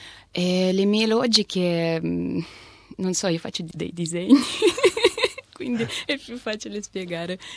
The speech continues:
disegnando che così. Però la lingua va sentita,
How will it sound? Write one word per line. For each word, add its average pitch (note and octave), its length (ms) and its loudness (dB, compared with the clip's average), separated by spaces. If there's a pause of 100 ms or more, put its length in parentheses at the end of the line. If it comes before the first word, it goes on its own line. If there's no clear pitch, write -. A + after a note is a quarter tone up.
disegnando F#3 800 -6
che C#3+ 540 -8 (460)
così. D3 320 -10
Però G#3 280 4 (640)
la G3+ 140 6
lingua B3 440 6
va F3+ 260 0
sentita, E3+ 720 0